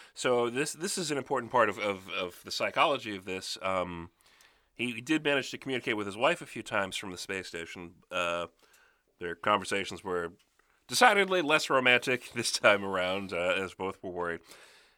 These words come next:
Uh, it was only natural that the cosmonaut would worry about his wife, whom he had unintentionally left alone with their now nine-month-old child for far longer than expected.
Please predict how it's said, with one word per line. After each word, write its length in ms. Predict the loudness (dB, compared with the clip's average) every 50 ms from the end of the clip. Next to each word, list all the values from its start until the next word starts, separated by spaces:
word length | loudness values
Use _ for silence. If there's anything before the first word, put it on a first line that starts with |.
| _ -8 -4
Uh, 220 | -2 0 0 0 0
it 40 |
was 100 | -2 0
only 180 | 0 2 2 4
natural 360 | 4 4 4 2 2 0 -4 -4
that 80 | -4
the 80 | -6 -2
cosmonaut 460 | 0 2 2 2 0 -2 -2 -2 -4
would 120 | -6 -6
worry 220 | -2 0 0 0 0
about 220 | 0 0 -2 -2
his 160 | -4 -6 -4
wife, 260 | -2 0 0 0 -2 -8
whom 300 | -12 -12 -12 -12 -10 -10
he 140 | -8 -8
had 120 | -8 -8 -4 -2
unintentionally 640 | 0 0 0 -2 -2 -4 -4 -4 -4 -6 -4 -4 -2
left 300 | 2 2 2 2 2 -2
alone 400 | -4 0 2 2 2 2 0 -2
with 120 | -6 -8 -6
their 140 | -6 -6
now 200 | -4 -4 -4 -4 -2
nine-month-old 720 | -2 0 0 0 2 0 0 -4 -4 -4 -6 -6 -6 -6
child 400 | -4 -4 -2 -2 -2 -2 -4 -6 -10 _ _ -20 -20 _ _ _
for 140 | -12 -12 -10
far 300 | -4 0 2 2 2 2
longer 340 | 0 -4 -6 -6 -6 -8
than 140 | -8 -8 -10
expected. 500 | -10 -10 -4 -2 -2 -2 -2 -4 -10 -16